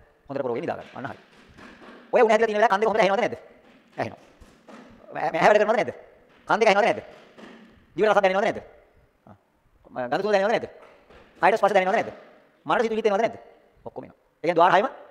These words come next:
හොඳට වැඩ කරනවා. හැදිලා තියෙන්නේ මොකද්ද? උණා. හෘද සාක්ෂියට එකගොමට අවංකවම කියන්න. ඔන්න ඔය වෙලාවේ. ඔය පෙරෝගෙන බුදියගෙන ඉන්න වෙලාවේ. ඇත්තටම අවංකවම බණපදයක් එහෙම මතක් වුණාද?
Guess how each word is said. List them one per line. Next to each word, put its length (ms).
හොඳට 120
වැඩ 120
කරනවා. 240
හැදිලා 160
තියෙන්නේ 120
මොකද්ද? 140
උණා. 220
හෘද 240
සාක්ෂියට 340
එකගොමට 260
අවංකවම 320
කියන්න. 220
ඔන්න 200
ඔය 100
වෙලාවේ. 340
ඔය 100
පෙරෝගෙන 300
බුදියගෙන 240
ඉන්න 100
වෙලාවේ. 320
ඇත්තටම 340
අවංකවම 420
බණපදයක් 440
එහෙම 100
මතක් 160
වුණාද? 200